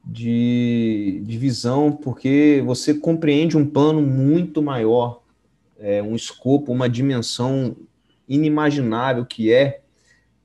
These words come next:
a vida, porque muitas pessoas têm várias concepções diferentes, né, do que é a vida e a existência e tal, e de onde viemos e pra onde vamos e tal, e blá, blá, blá.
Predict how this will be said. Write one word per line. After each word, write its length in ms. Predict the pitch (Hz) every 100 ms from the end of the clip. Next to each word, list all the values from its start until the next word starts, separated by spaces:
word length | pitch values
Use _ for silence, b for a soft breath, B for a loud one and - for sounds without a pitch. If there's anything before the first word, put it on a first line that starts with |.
| _
a 140 | 123
vida, 480 | 110 110 139 113 107 _
porque 1040 | 110 - 120 123 131 135 123 110 - -
muitas 300 | 117 151 226 -
pessoas 460 | 196 - 185 190
têm 560 | - 147 170 160 113 107
várias 380 | 110 110 131 127
concepções 680 | - 107 107 - - 110 107
diferentes, 640 | 107 - 101 101 123 120
né, 140 | 107 107
do 100 | 98
que 240 | - 113
é 260 | 113 98 90 87
a 120 | -
vida 480 | 90 90 110 135 113
e 80 | 101
a 80 | 101
existência 800 | 101 101 - 101 120 139 120 104
e 40 |
tal, 400 | 98 107 131 131
e 60 | 110
de 140 | 113
onde 200 | 113 120
viemos 520 | 120 101 110 135 123
e 40 | 120
pra 160 | 107
onde 200 | 104 104
vamos 440 | 98 110 135 117 113
e 60 |
tal, 400 | 104 - 131 120 117
e 40 |
blá, 180 | 113 113
blá, 100 | 101
blá. 400 | 117 139 139